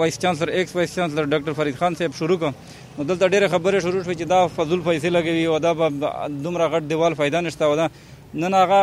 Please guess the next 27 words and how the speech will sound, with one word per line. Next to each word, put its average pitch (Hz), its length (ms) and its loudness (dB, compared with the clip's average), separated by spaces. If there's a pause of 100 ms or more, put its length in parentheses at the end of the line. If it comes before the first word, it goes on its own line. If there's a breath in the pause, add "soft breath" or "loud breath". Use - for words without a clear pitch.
خبره 185 240 2
ده 185 120 0
چې 170 100 -4
هغه 165 340 2
دیوال 165 220 2
باندې 160 180 -2
اوس 156 140 -2
خلک 160 220 -4
وایي 156 140 -2
چې 147 100 -6
دا 151 60 -2
دیوال 151 280 0
ولې 165 220 0
نشته، 151 180 -8
دا 147 100 -4
د 143 180 -8
په - 40 -6 (100)
کار 170 200 4
دی، 160 100 0
دا 156 120 0
لږ 160 160 -2 (140)
نور 190 120 0
هم 180 120 0
غټ 165 240 2
په 156 100 -4
کار 165 140 4
و. 143 100 -2